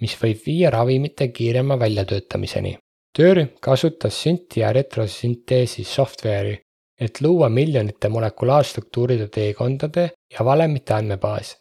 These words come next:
mida algoritm seejärel sõelus läbi, et tuvastada suure mõjuga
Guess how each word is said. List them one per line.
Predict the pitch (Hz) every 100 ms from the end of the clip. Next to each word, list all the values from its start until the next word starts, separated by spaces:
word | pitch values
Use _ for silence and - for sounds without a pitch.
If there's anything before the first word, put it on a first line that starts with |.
| -
mida | 113 110
algoritm | 135 160 170 143 -
seejärel | - 120 120 139
sõelus | - 110 110 123 151 - -
läbi, | 104 - 143 139 _ _ -
et | 113
tuvastada | 127 139 160 - 143 131
suure | 113 117 143
mõjuga | 135 110 120 135